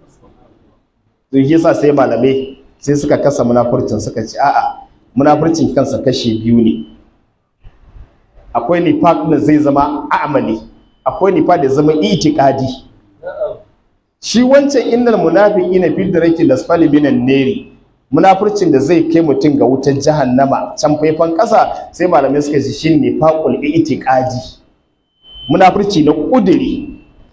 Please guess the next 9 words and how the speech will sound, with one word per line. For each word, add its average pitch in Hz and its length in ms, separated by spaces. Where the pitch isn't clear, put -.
ya 175 240
ƙudurta 214 840
a 170 140
ransa 165 680
shi 247 560
cewa, 214 520
"Iza 175 280
ja'akal 220 380
munafiquna 185 680